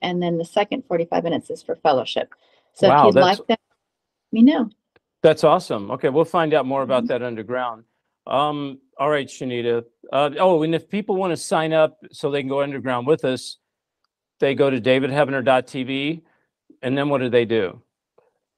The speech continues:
Speaker 1: Just click the Get Access button, and then let me know, and we'll get you the link for underground.
Speaker 2: How will they let you know?
Speaker 1: Admin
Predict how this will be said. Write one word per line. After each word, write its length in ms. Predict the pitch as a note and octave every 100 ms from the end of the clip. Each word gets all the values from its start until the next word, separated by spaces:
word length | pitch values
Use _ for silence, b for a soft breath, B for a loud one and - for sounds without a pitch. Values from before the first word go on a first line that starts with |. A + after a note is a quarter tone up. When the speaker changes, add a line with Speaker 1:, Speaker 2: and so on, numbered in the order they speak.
| _ _ _ _ _ _ _ _ _
Speaker 1:
Just 220 | - A#3 -
click 280 | A3+ G#3+ -
the 100 | G3+
Get 200 | G#3+ -
Access 480 | F3 F3 - F3+
button, 440 | - F#3 - G#3+ B3 _ _ _ -
and 300 | F3+ F3 F3
then 160 | F3+
let 280 | F3 E3+ -
me 160 | G3 G#3
know, 400 | G3+ F#3+ F#3 F#3
and 240 | F3 F3
we'll 400 | E3+ E3+ E3+ E3+ -
get 140 | F3+
you 100 | G3
the 120 | F#3
link 240 | F#3 G3 -
for 80 | -
underground. 480 | A3+ F#3 E3+ D#3+ - _ _ _ _
Speaker 2:
How 220 | - D3+ E3+
will 100 | E3
they 140 | D#3+
let 200 | D3+ C#3
you 120 | C#3
know? 380 | C3 A2+ F#2+ A#2+ _ _ _ _ _ _ _ _ B3
Speaker 1:
Admin 460 | A#3 A#3+ F#3+ D#3+